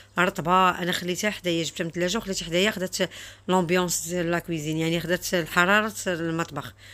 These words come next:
صافي هنا راه كنبدا نخدم، وهنا خدامه حدايا حوايج اخرين كنخدمها. هنا قطعت هذا المقطع باش نوريها لكم، باش ما يجيكمش الفيديوهات طوال. عطيتكم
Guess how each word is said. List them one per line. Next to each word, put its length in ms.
صافي 560
هنا 420
راه 180
كنبدا 480
نخدم، 440
وهنا 200
خدامه 520
حدايا 300
حوايج 300
اخرين 240
كنخدمها. 580
هنا 340
قطعت 360
هذا 120
المقطع 340
باش 220
نوريها 380
لكم، 300
باش 180
ما 60
يجيكمش 400
الفيديوهات 440
طوال. 200
عطيتكم 420